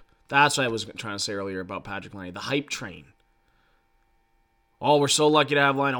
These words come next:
Laine is better than this. Laine is better than this person." Well,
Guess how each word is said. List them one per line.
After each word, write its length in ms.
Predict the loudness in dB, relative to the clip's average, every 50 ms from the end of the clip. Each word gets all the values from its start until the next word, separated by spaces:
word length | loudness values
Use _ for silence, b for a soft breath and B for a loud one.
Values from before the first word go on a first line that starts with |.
| -2
Laine 240 | 0 2 4 4 4
is 140 | 4 2 2
better 280 | 0 2 4 4 4 4
than 140 | 2 0
this. 160 | -2 -2 -4 -6
Laine 280 | -4 -2 -2 0 0
is 140 | 0 -2 -2
better 200 | -2 0 0 0
than 80 | 0 -2
this 120 | -4 -6
person." 420 | -6 -8 -8 -6 -6 -8 -8 -6
Well, 360 | -2 2 2 2 2 0 -2